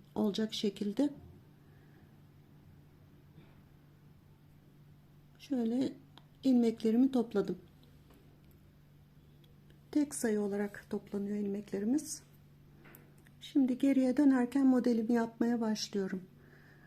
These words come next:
Kenar ilmeğimi geriye aldım. Bir tane zincir çekiyorum.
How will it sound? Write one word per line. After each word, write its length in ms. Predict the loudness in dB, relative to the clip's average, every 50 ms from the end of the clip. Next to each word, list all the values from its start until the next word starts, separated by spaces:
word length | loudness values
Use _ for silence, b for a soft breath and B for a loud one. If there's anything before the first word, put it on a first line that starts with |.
| b b b -2
Kenar 260 | 2 4 4 6 6 6
ilmeğimi 640 | 4 2 2 2 0 2 4 4 4 4 4 2 -2 -6 -2
geriye 340 | 2 2 2 4 2 2 2
aldım. 420 | 2 0 -2 -2 0 0 -2 -2 B B B B B B B B B B -20 -4 0
Bir 180 | 0 0 0
tane 340 | -2 -4 -2 0 0 0 0
zincir 360 | 0 0 0 0 0 -2 -4
çekiyorum. 640 | -4 -6 -8 -8 -4 -4 -4 -2 0 2 0 0